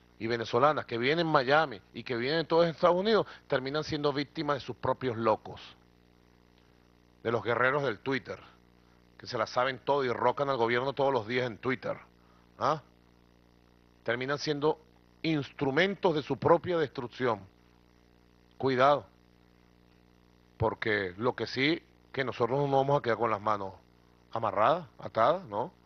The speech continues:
Nosotros vamos a defender nuestro país. Y el camino de las sanciones es un camino fracasado, de antemano fracasado. Como ha sido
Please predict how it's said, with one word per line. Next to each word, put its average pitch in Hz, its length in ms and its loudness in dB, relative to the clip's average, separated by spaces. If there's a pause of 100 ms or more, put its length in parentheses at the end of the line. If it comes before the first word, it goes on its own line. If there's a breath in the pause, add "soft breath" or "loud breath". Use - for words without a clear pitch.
(1300)
Nosotros 117 380 -2
vamos 120 160 2
a - 0 -
defender 110 340 0
nuestro 110 200 -4
país. 101 360 0 (1800)
Y 139 80 4
el 135 100 0
camino 131 320 0
de 170 80 2
las 160 100 2
sanciones 156 520 2 (420)
es - 80 -4
un 143 80 -2
camino 165 380 2
fracasado, 135 760 4 (100)
de 135 120 4
antemano 143 440 2
fracasado. 131 600 2 (3000)
Como 139 240 6
ha 143 40 4
sido 165 380 2